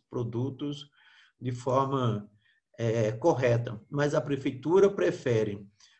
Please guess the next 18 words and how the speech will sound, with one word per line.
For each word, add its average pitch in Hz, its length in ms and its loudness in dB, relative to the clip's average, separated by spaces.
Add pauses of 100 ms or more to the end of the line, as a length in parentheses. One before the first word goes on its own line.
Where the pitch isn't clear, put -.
(120)
fazer, 147 600 6
coletar 175 480 4
esse 214 180 6
material 170 680 0
que 214 100 -4
poderia 147 440 2
estar 196 180 0
sendo 151 320 -2
reciclável, 131 800 -2 (640)
pagar 151 580 4
para 175 200 4
aterrar 151 760 2 (500)
e 175 320 -2
gerar 156 400 2
um 180 120 -2
grande 180 340 0
dano 165 440 2
ambiental 147 1000 0